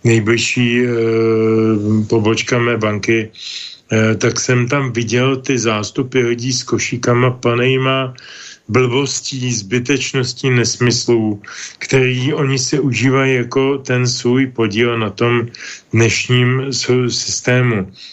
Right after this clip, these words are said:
A jako důvod, proč budou zase volit nějaké Fialy nebo nějaké takové podobné jedince. Eh, já se toho strašně bojím, že i s tou mladou generací to přichází ještě v silnější rovině a že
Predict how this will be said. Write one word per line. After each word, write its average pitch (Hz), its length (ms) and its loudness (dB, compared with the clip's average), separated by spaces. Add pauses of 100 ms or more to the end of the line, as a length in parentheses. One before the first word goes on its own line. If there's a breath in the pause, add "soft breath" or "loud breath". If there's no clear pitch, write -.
(100)
A 113 60 0
jako 117 300 0
důvod, 123 440 -2
proč 110 280 -6
budou 123 320 0
zase 107 340 -2
volit 104 420 0
nějaké 101 360 0
Fialy 104 540 0 (420 loud breath)
nebo 107 200 4
nějaké 107 460 0
takové 101 380 0
podobné 101 640 0
jedince. 98 680 0 (600 loud breath)
Eh, 110 260 4
já 110 180 0
se 120 220 0
toho 123 220 0
strašně 123 440 -2
bojím, 110 420 0 (360 loud breath)
že 135 140 2
i 147 100 0
s - 80 -4
tou 135 120 0
mladou 120 320 2
generací 113 840 0
to 120 120 0
přichází 107 840 0 (440 loud breath)
ještě 113 460 2
v 123 80 -4
silnější 117 920 0
rovině 104 640 0 (440 loud breath)
a 110 100 2
že 113 520 2